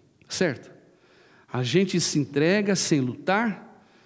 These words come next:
e simplesmente vocês não derramam sangue nenhum. Tudo bem?" Pela primeira vez na história, o rei da Síria concordou.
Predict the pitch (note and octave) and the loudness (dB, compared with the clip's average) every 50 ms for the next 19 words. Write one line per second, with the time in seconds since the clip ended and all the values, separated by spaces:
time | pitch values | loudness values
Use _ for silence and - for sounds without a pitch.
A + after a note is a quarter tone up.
0 | _ _ - _ _ _ _ _ - D3 E3 F3 E3 - - - - A3 G3 G3 | _ _ -20 _ _ _ _ _ -4 0 0 0 0 0 -2 -4 -2 -2 -2 -2
1 | E3 C3+ D3+ F3 F3+ F#3+ F#3 F#3 D#3+ D#3+ D#3 - - E3 D#3+ D3+ D3 D#3+ D3 C#3+ | -2 0 2 2 2 2 0 -2 -4 -4 -2 -2 0 0 0 0 0 0 0 0
2 | C#3 B2 D3+ D#3 D#3 C#3+ C3 - - - D3+ D#3 D#3 D3+ D#3 D#3 C#3+ B2 A2 G#2 | -2 -2 -2 -2 -2 -2 -2 -2 -2 0 0 0 2 2 0 0 0 -2 -4 -6
3 | G2+ G2+ - - - - - _ _ _ _ _ _ _ _ _ _ _ _ _ | -8 -10 -14 -18 -20 -20 -20 _ _ _ _ _ _ _ _ _ _ _ _ _
4 | _ _ _ - - B2+ B2 B2+ E3 E3+ C3 A2 G#2 - - - - - _ _ | _ _ _ -8 -6 -4 -2 0 0 0 0 -2 -6 -10 -16 -20 -20 -20 _ _
5 | _ _ _ _ _ _ _ _ _ - C3+ C3 C3+ C3 C#3 C3+ C3+ C#3+ E3+ G#3+ | _ _ _ _ _ _ _ _ _ -4 -4 -2 -2 -2 -2 -2 0 2 2 4
6 | A#3+ B3+ A#3+ G3+ G#3 G#3+ G#3 F#3+ G#3 G3 - - - - - C#3 B2+ A2+ G#2 F#2+ | 4 2 2 2 2 0 2 2 0 0 -2 -4 -6 -4 -4 -2 -2 -4 -6 -8
7 | F2+ - - - _ _ _ - - - - - _ _ _ - A#2 A2+ C3+ C#3 | -12 -16 -20 -20 _ _ _ -20 -20 -20 -20 -20 _ _ _ -8 -4 -2 0 0
8 | C3+ C3+ B2+ - - - C#3 C3+ C3 C3+ C3+ B2+ C3 - C3+ A#2 A2+ G#2 F#2+ F#2 | 0 0 -2 -2 -2 -2 0 0 -2 -2 -4 -6 -4 -6 -8 -6 -8 -10 -12 -14